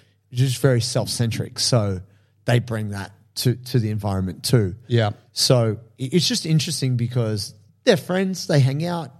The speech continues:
Speaker 1: You could look at them. They're both, they're both blue belts. They both train together. They're, but so different in terms of their experience. If one got a stripe, they're like, "Yeah, I got a stripe."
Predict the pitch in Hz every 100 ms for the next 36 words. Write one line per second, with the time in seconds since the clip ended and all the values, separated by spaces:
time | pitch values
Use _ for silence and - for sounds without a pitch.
0 | - 113 139 131 127 - 165 151 127 143
1 | 131 - - 123 131 131 - 127 139 139
2 | 135 123 - 104 131 135 - 131 131 127
3 | 131 123 113 110 127 - _ - 151 -
4 | - 113 - 127 - - 156 131 117 110
5 | 90 - - 110 117 101 95 - 85 98
6 | - - - _ 117 160 156 143 120 -
7 | 156 107 98 85 - - 170 107 127 165
8 | 127 - - - 98 127